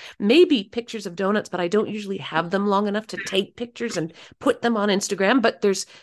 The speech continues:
pictures of Maisie the dog taking a nap, and you can see, uh, jigsaw puzzles that I'm working on. I'm Fog City Psychic on Instagram. Thank you for listening today. Together, we are spreading a little more light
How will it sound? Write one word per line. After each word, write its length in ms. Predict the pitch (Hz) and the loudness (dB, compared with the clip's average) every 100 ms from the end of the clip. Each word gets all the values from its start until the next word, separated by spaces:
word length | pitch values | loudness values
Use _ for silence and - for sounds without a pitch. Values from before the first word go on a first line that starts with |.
| - | -8
pictures 320 | 240 240 220 | -6 -2 -2
of 120 | 196 | 0
Maisie 260 | 190 170 180 | 0 -2 -4
the 80 | 156 | -2
dog 300 | 156 277 240 | 0 0 -2
taking 300 | 233 185 165 | -6 -4 -6
a 40 | |
nap, 380 | 180 285 254 214 | -4 -2 -4 -2
and 200 | 190 180 - - | -4 -4 -10 -10
you 140 | 196 | -8
can 160 | - 196 | -6 -4
see, 500 | - 190 185 180 - - | -4 -4 -6 -6 -8 -4
uh, 260 | 175 175 | -2 0
jigsaw 380 | 170 254 - 240 | 0 0 0 -2
puzzles 380 | - 151 156 151 | -4 -8 -10 -10
that 100 | 156 | -10
I'm 140 | 143 | -8
working 280 | 151 151 180 | -10 -10 -6
on. 200 | 185 208 - - - | -4 -4 -8 -8 -4
I'm 160 | 175 | -4
Fog 360 | - 214 233 208 | -4 -2 -2 -2
City 320 | - 202 190 | -4 -4 -4
Psychic 520 | - 175 170 151 135 156 | -6 -6 -8 -8 -12 -10
on 300 | 156 151 135 _ _ - | -8 -8 -12 _ _ -10
Instagram. 520 | 156 - 147 147 143 - - _ _ | -10 -8 -10 -10 -12 -16 -20 _ _
Thank 200 | 220 202 | 2 2
you 60 | 208 | -2
for 160 | - | -4
listening 320 | 190 185 160 143 | -4 -4 -6 -8
today. 460 | 147 151 170 214 - _ _ _ _ _ - | -12 -8 -8 -8 -12 _ _ _ _ _ -12
Together, 600 | 220 196 269 277 208 185 | -8 0 2 4 2 0
we 420 | 175 214 240 262 - | -2 -2 -2 -4 -6
are 320 | - 185 180 | -6 -4 -4
spreading 460 | 185 - 220 196 202 | -4 -6 -2 -2 -2
a 60 | 180 | -4
little 180 | 196 | -4
more 240 | 190 180 180 | -4 -6 -8
light 500 | 170 160 151 147 | -8 -6 -6 -6